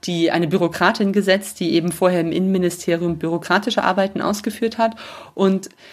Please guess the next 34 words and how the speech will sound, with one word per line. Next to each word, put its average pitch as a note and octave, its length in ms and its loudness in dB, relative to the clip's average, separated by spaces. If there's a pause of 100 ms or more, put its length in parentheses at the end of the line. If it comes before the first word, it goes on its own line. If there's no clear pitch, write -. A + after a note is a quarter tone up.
(140)
das G#3 180 2
trägt B3 240 -2
dazu G3 240 2
bei, F3+ 160 4
dass F#3 160 0
diese F3+ 240 0
ganze, E3+ 760 0
äh, E3 80 0
Migrationsfrage E3+ 1300 0
stark - 440 0
entpolitisiert G3 840 0
wurde. D3+ 160 2
Das D3+ 240 -2
war D#3+ 80 4
natürlich E3 460 0
ein D#3 160 -2
absichtlicher F3 640 0
Schachzug - 580 -2
der D3+ 360 0 (880)
Partito E3+ 300 0
Democratico, F#3+ 840 2 (380)
um G3 180 6
eben F3 420 2 (180)
so - 100 -4
ein D#3 60 2
bisschen F3+ 240 2
die E3 100 -2
Schärfe F3+ 460 2
aus D3+ 140 -2
dieser D3+ 220 -2
ganzen D#3 320 -2
Diskussion D3+ 640 -4
zu D#3 140 -6
nehmen. D#3+ 400 0